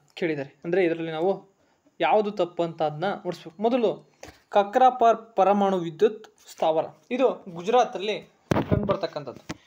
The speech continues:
ನೋಡಿ. ಇದು ನೆಕ್ಸ್ಟು ನರೋರಾ ಪರಮಾಣು ವಿದ್ಯುತ್ ಸ್ಥಾವರ, ಇದು ಉತ್ತರ ಪ್ರದೇಶದಲ್ಲಿ ಕಂಡುಬರ್ತಕ್ಕಂಥದ್ದು. ತದನಂತರ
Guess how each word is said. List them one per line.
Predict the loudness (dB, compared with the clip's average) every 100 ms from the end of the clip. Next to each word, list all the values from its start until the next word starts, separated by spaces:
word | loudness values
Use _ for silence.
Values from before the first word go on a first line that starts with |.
| _ -4
ನೋಡಿ. | -4 -6 -14 _ -20 _ _ _ -16 -6
ಇದು | 0 2 2 -4 -12
ನೆಕ್ಸ್ಟು | -12 -6 -6 -6 _ _ _ -2
ನರೋರಾ | 2 4 4 4
ಪರಮಾಣು | 2 0 0 0 -2 -4 -8 -20 -20 -16
ವಿದ್ಯುತ್ | -8 -6 -4
ಸ್ಥಾವರ, | -2 -2 0 -2 -4 _ _ _ -6
ಇದು | -4
ಉತ್ತರ | -4 -6 -10 -8 -8
ಪ್ರದೇಶದಲ್ಲಿ | -6 -6 -6 -8 -10 -10 _
ಕಂಡುಬರ್ತಕ್ಕಂಥದ್ದು. | -6 -4 -4 -4 -8 -12 -14 -20 _ _ _ _ -4
ತದನಂತರ | -2 -2 0